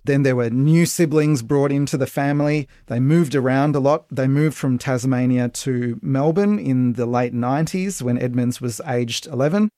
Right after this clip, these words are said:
And again, lots of moving around. Um, we know that she left high school through year eleven, um, then joined the Navy.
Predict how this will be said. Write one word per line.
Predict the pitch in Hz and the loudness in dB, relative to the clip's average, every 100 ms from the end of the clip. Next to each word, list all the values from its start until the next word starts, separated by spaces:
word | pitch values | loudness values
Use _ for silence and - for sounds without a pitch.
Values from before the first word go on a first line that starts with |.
| _ | _
And | 135 | -2
again, | 123 156 135 131 | 2 2 2 2
lots | 160 165 | 0 0
of | 156 | 0
moving | 143 143 135 127 | 2 2 2 0
around. | 120 127 127 131 131 - | 2 2 2 2 0 -2
Um, | 160 123 135 | -4 -2 0
we | 139 | 0
know | 143 143 | 2 2
that | 139 135 | 0 -2
she | - | -2
left | 131 135 - | 2 0 -2
high | - 131 127 | -6 0 0
school | 131 - 139 131 131 123 - _ _ | -2 -4 -2 0 0 -2 -6 _ _
through | - - 131 | -6 0 0
year | 120 120 131 127 120 | 0 0 0 0 -2
eleven, | 113 139 180 202 208 - _ _ _ | 0 2 4 4 2 0 _ _ _
um, | 120 117 117 | -4 -2 2
then | 165 185 | 2 4
joined | 180 143 139 | 2 2 0
the | 120 | 0
Navy. | 123 139 151 147 156 151 151 | 0 2 0 0 0 0 -2